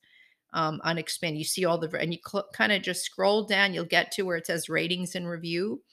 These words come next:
And, yeah, it shows the stars. So I always say do a five. So you have to click, like, the five. Click the five. <laughs> So I haven't tried clicking the, click th-, the fifth star so the, all of them will be, um,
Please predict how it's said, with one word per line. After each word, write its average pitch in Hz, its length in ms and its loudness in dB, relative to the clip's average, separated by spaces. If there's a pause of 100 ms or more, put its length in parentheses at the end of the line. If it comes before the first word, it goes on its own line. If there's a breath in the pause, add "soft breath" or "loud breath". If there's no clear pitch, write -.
(320 soft breath)
And, 208 200 0
yeah, 262 160 2
it - 80 -2
shows 185 300 0
the 170 80 -4
stars. 160 560 2
So 190 100 2
I 208 40 10
always 196 200 4
say 175 120 0
do 165 180 -6
a 156 40 -10
five. 165 280 2
So - 120 -4
you 180 80 2
have - 200 0
to 196 80 -4
click, 190 380 -4 (520 loud breath)
like, 170 200 -4
the 165 60 -2
five. 156 640 4
Click 233 260 2
the - 80 2
five. 196 440 4 (160)
<laughs> 190 100 -4 (640 loud breath)
So 185 300 4
I 180 260 6
haven't 214 220 -2
tried 180 320 -4
clicking 160 440 -8
the, 160 100 -10 (240)
click 226 340 0
th-, - 180 -18
the 190 140 -4
fifth 247 300 0
star 175 480 2
so 170 180 -6
the, 160 200 0
all 175 280 4
of 165 80 -4
them 156 200 -6
will 156 160 -4
be, 151 360 -8
um, 147 560 -8